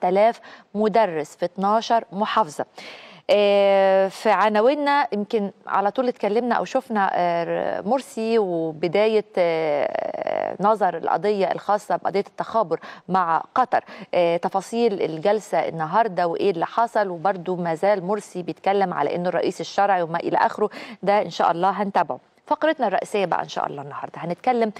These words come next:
عن، آه، موضوع يهم ملايين من المصريين.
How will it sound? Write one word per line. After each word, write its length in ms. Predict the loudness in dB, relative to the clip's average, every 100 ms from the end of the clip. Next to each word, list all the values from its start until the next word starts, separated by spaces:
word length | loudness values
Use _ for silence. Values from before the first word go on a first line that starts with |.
| -16 -14 -4
عن، 320 | 0 0 -2 0
آه، 300 | 2 2 2
موضوع 520 | 0 0 2 4 4
يهم 640 | 0 -2 -2 0 -2 -4 -6 -8 _ _
ملايين 680 | -2 2 2 2 0 -2 -2
من 120 | -6
المصريين. 640 | -6 -6 -8 -10 -12 -12